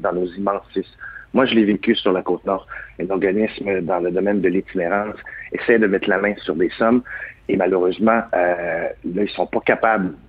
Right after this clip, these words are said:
de mettre la main sur une partie pour offrir des services, mais comme ils sont pas capables d'offrir le service vingt-quatre heures sur vingt-quatre, sept jours sur sept, les sommes sont pas au rendez-vous. Donc, c'est un peu l'œuf ou la poule. J'ai pas l'argent, donc je peux pas embaucher, je peux pas embaucher, je peux pas donner le service. Donc, lorsque l'argent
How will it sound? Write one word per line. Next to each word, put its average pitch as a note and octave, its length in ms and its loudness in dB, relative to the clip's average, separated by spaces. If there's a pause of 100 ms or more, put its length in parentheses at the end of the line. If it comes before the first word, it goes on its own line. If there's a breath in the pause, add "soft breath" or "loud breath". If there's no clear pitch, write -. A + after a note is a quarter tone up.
(380)
de G#2 120 -4
mettre B2+ 180 2
la A#2 80 6
main A#2+ 160 4
sur - 220 -2
une G2+ 80 0
partie - 480 -2 (500 loud breath)
pour G#2+ 240 2 (160)
offrir - 320 0
des G#2+ 160 4
services, A2+ 300 4 (100)
mais G2+ 260 0
comme D3 220 6
ils D3 60 4
sont A2 100 -2
pas A2 100 2
capables A#2 280 4
d'offrir A2 180 4
le G#2 140 4
service G#2+ 320 4
vingt-quatre A2+ 460 2
heures G#2 120 -4
sur G2 220 2
vingt-quatre, F#2 500 0
sept F#2+ 120 2
jours F#2+ 180 2
sur - 160 -2
sept, - 180 4 (720 loud breath)
les A2 180 6
sommes C3+ 260 4
sont A2+ 120 2
pas A#2+ 80 2
au A2+ 60 6
rendez-vous. G#2 340 4
Donc, A2 200 4
c'est A2 60 4
un G#2+ 40 2
peu D#3+ 220 6 (100)
l'œuf C3 260 6
ou B2+ 60 4
la G#2 100 6
poule. B2+ 240 6 (240 loud breath)
J'ai A2 160 2
pas C#3 140 4
l'argent, C3 340 4
donc B2+ 140 2
je - 60 -8
peux G#2 100 2
pas - 160 -4
embaucher, A2+ 340 6
je D3+ 80 -6
peux - 80 4
pas B2 140 2
embaucher, A#2 340 4
je - 60 -4
peux A2+ 80 4
pas B2 140 0 (340)
donner G#2 200 4
le - 100 -4
service. G#2 240 2 (600 loud breath)
Donc, G#2+ 140 0
lorsque C#3+ 160 4
l'argent A#2 340 4